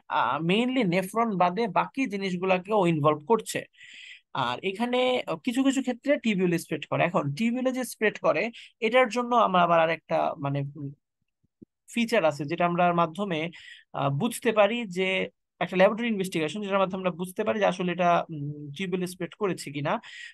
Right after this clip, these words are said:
সেটা হচ্ছে ডাব্লিউবিসি কাস্ট। আমরা কাস্টের ভিডিওতে ডিটেইলস আলোচনা করেছি যে কিভাবে একটা কাস্ট তৈরি হয়। কাস্ট কিন্তু mainly সিগনিফাই করে আমাদের,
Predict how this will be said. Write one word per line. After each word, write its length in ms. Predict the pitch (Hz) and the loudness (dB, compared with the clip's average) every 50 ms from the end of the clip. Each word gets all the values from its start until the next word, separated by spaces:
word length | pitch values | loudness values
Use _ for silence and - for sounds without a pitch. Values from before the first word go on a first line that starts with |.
| _ _ | _ _
সেটা 320 | - - 196 180 202 202 | -12 -10 -4 0 0 0
হচ্ছে 540 | 185 185 208 190 - - - 226 226 226 220 | 0 0 -4 -6 -8 -8 -4 -2 0 0 0
ডাব্লিউবিসি 880 | 180 143 156 156 151 151 165 175 185 185 185 170 151 - - - 214 226 208 _ | 2 2 2 2 2 2 0 0 0 0 0 -4 -6 -8 -6 -4 -4 -4 -2 _
কাস্ট। 460 | - 170 139 139 - - - - - _ _ | 0 0 0 -2 -6 -14 -18 -20 -20 _ _
আমরা 380 | - 151 160 170 180 196 214 214 214 _ | -4 -4 -4 -2 0 0 -2 -2 -2 _
কাস্টের 520 | - 220 214 - - - - 247 247 254 254 247 _ _ _ _ _ _ _ - _ _ _ _ _ _ _ _ - 156 | -2 -2 -2 -4 -8 -8 -2 0 2 2 0 -2 _ _ _ _ _ _ _ -20 _ _ _ _ _ _ _ _ -4 0
ভিডিওতে 420 | 143 175 165 214 233 226 180 170 | 0 2 2 2 0 0 0 -2
ডিটেইলস 480 | 147 135 165 180 185 233 233 233 - - | -2 0 0 0 2 2 2 2 2 2
আলোচনা 360 | 202 180 175 170 185 170 170 | 2 2 2 2 0 0 0
করেছি 260 | 151 160 151 139 143 | 0 0 -2 -4 -4
যে 120 | - 160 151 | -6 -8 -6
কিভাবে 400 | 143 - 220 208 180 220 202 202 | -4 -2 -2 0 0 2 2 2
একটা 220 | 180 185 - 170 | 2 2 0 -4
কাস্ট 320 | - - 151 151 - - - | -2 -2 -2 -2 -4 -8 -4
তৈরি 240 | - 190 180 165 151 | -2 0 0 0 0
হয়। 180 | 143 123 - - - | -2 -4 -4 -4 -2
কাস্ট 360 | - 165 175 175 - - - - | 0 0 0 0 -4 -12 -10 -6
কিন্তু 280 | - 233 233 226 196 170 | -4 -4 -2 -2 -4 -4
mainly 680 | 151 147 160 175 190 208 214 214 220 233 233 233 233 - _ _ _ _ _ _ _ _ _ _ _ _ _ _ _ _ _ _ _ _ _ _ _ _ _ _ | -4 -2 0 0 0 0 0 0 0 -2 -2 -4 -6 -10 _ _ _ _ _ _ _ _ _ _ _ _ _ _ _ _ _ _ _ _ _ _ _ _ _ _
সিগনিফাই 540 | - - 240 220 226 240 240 226 240 220 220 | -4 -2 0 2 2 2 2 2 2 2 4
করে 280 | 214 214 196 151 147 147 | 4 4 4 4 4 4
আমাদের, 440 | 147 151 160 165 160 180 196 220 | 2 4 2 2 2 2 0 0